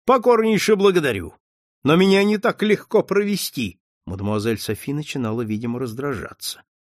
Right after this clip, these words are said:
"Тут нет никаких компрометирующих бумаг", — воскликнула она. "И это ваше показание позвольте мне проверить", — сказал я.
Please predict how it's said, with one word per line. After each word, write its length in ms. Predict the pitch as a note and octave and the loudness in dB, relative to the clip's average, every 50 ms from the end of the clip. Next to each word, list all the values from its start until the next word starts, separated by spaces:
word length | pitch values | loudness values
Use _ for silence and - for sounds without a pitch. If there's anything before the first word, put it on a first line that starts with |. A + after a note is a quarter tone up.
| _ _ _ _ _ - | _ _ _ _ _ -4
"Тут 220 | - B2 - - | -4 -4 -4 -2
нет 280 | A2+ B2 B2+ B2 B2+ - | -2 0 0 0 0 -2
никаких 500 | D#3 - - D#3 D3+ - C#3+ C#3 - - | -4 -2 -4 -6 -6 -4 -6 -6 -6 -2
компрометирующих 1000 | - D#3+ - - B2+ C3+ C3 A#2 - - B2 A2+ A2+ B2 C3+ - - - D#3 C#3+ | 0 0 0 2 0 0 0 -2 -2 -2 -2 -2 -2 -2 -2 -4 -4 -4 -6 -4
бумаг", — 440 | C#3+ F3 A3+ A3+ G3 B2 - - - | 0 2 4 4 4 2 0 -4 -12
воскликнула 720 | G2+ G2+ - - - G#2 - _ - G2+ G#2 G#2 G2+ G2+ | -10 -10 -10 -10 -12 -14 -14 _ -12 -10 -8 -8 -8 -8
она. 240 | G2 F2+ - - _ _ _ _ _ _ _ _ _ _ _ _ _ _ _ - | -8 -10 -12 -16 _ _ _ _ _ _ _ _ _ _ _ _ _ _ _ 0
"И 120 | C3 D3+ | 2 4
это 280 | D#3 D#3+ D#3+ D#3+ - F3+ | 4 4 4 2 2 2
ваше 260 | F3+ G3 F3 - G3+ | 2 2 0 0 -6
показание 600 | F#3+ - G3+ G3 A3+ G#3 F#3+ A#3 B3 B3 C4+ C#4 A#3 | -6 -4 -2 0 0 0 2 2 2 2 0 -2 0
позвольте 560 | - F#3+ D3 - B2 C#3 E3 E3 - - F#3+ | 2 0 0 0 0 0 0 0 2 0 0
мне 200 | E3+ D3+ C#3+ D3 | 0 2 0 -2
проверить", — 600 | - - B2 A#2+ A2+ F2 E2 C#2 A#1 - - - | -2 -2 -4 -4 -4 -6 -10 -14 -18 -20 -18 -12
сказал 460 | - - - - F#2+ F#2 - - - - | -12 -12 -12 -12 -16 -16 -16 -18 -20 -20
я. 220 | _ - - - | _ -20 -20 -20